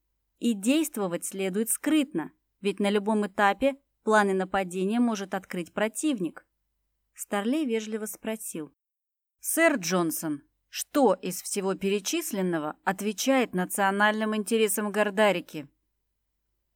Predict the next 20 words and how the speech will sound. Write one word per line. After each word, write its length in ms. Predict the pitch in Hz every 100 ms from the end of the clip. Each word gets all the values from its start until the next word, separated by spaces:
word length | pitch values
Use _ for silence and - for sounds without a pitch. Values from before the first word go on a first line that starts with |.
| _ _
«Ну-ну», 720 | 185 202 277 269 220 214 196 - _ _ _ _ _
проворчал 680 | - 202 196 190 185 233 226
Джон. 400 | 185 175 160 147 _ _ _ _ _ _ _
«Вы 160 | 180 233
предпочли 720 | 240 262 - 262 - 240 247
нависать 720 | 233 240 269 262 - 180 143
все 260 | - - 185
время 520 | 180 247 277 190 - -
и 120 | 196
воевать 480 | 190 208 208 226 -
у 100 | 220
себя 420 | - 240 208 208
в 60 | 151
стране». 520 | - - 185 185 147 - _ _ _ _ _ _ _ _ _ -
«Ну, 520 | 240 277 196 151 _ _
куда 360 | 320 277 240 254
нам 220 | 269 269
до 140 | 254
умных 400 | 254 220 190 180
европейцев?» 760 | 185 185 208 202 185 156 165